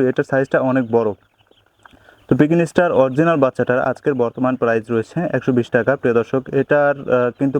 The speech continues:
প্রাইসটা মোটামুটি এখনও কমেনি, তবে কমতেও পারে।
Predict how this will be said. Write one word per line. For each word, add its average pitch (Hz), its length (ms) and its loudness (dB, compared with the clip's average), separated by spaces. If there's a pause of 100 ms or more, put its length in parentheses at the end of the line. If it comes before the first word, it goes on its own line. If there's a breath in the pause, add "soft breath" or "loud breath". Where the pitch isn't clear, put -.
প্রাইসটা 131 420 0 (560 soft breath)
মোটামুটি 165 400 2
এখনও 175 300 -2
কমেনি, 151 280 2 (120)
তবে 143 240 2 (440 soft breath)
কমতেও 156 360 0
পারে। 127 160 0